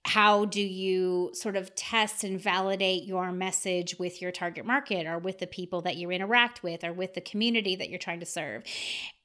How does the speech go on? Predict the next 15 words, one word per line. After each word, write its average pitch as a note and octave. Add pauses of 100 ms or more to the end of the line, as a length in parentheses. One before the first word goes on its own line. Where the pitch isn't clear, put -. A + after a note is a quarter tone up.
(140)
And C4+
sometimes E4+
we C4+
think B3+
of A3+
that G#3+
in G#3
terms G#3+
of F#3+
what A3
will G3+
they G#3
like F#3+ (200)
and G3
want. -